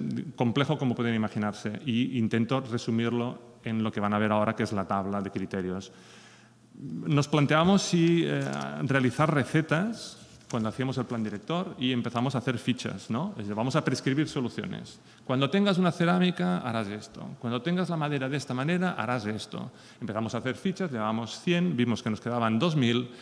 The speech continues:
y decidimos cambiar de criterio. Simplificando mucho, ¿eh? De verdad. <laughs> Entonces,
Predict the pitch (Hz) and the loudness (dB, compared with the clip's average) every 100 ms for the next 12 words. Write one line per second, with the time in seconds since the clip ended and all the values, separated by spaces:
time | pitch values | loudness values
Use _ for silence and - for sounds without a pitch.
0 | - - - 131 123 123 120 117 117 - | -18 -12 -2 2 2 2 4 4 2 0
1 | 113 110 110 101 104 104 - 90 87 87 | 2 4 4 2 -2 -2 -2 -4 -6 -10
2 | 87 - - - - - - - - - | -14 -18 -16 -14 -14 -16 -16 -18 -18 -20
3 | - - - - - 151 143 139 151 156 | -20 -20 -20 -16 0 6 8 6 6 4
4 | 151 123 - 127 165 120 120 101 - - | 4 4 2 -2 -2 0 -2 -2 -4 -4
5 | 156 - - 120 - - - - - - | -2 0 -2 -2 -8 -12 -12 -14 -16 -6
6 | 131 165 160 196 - | 0 2 4 4 2